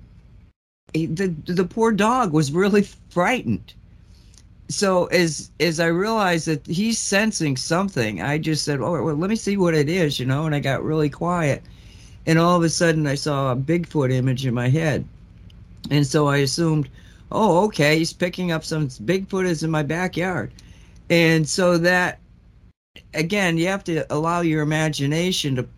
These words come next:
to accept the information you're getting. And so it turned out that, well, I said to them, I said, <laughs> I said, "Okay, you guys are scaring my dog. Why are you scaring the dog?"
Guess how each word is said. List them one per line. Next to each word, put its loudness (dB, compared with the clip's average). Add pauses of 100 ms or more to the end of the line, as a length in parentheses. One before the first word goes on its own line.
(160)
to -2
accept -4
the 0
information -2
you're -2
getting. 0 (540)
And 4
so 0
it 0
turned 0
out 0
that, 0 (360)
well, 2
I 2
said -4
to -4
them, 0
I -2
said, -4
<laughs> -14
I -12
said, -8 (560)
"Okay, 2
you -2
guys 0
are 0
scaring -2
my 0
dog. -4
Why 0
are 0
you 0
scaring -4
the 0
dog?" -4